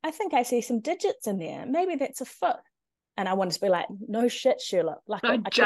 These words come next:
Speaker 2: just
Speaker 1: told you
Speaker 2: said
Speaker 1: this
Speaker 2: that.
Speaker 1: twenty-five minutes ago." Yeah. Yeah. So, um, it was just,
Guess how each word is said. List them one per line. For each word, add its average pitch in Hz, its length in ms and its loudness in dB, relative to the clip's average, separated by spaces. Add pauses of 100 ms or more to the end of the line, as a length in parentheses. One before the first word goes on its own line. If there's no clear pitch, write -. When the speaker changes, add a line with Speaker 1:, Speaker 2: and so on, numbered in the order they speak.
Speaker 2:
just - 60 -10
Speaker 1:
told 208 160 4
you 202 120 2
Speaker 2:
said 156 80 -2
Speaker 1:
this 170 460 0
Speaker 2:
that. 247 60 -4
Speaker 1:
twenty-five 233 500 4
minutes 208 360 -4
ago." 175 280 -2 (100)
Yeah. 185 280 -2 (1160)
Yeah. 175 380 -8
So, 170 540 -2
um, 175 480 -8 (880)
it - 140 0
was 170 240 -2
just, - 500 -2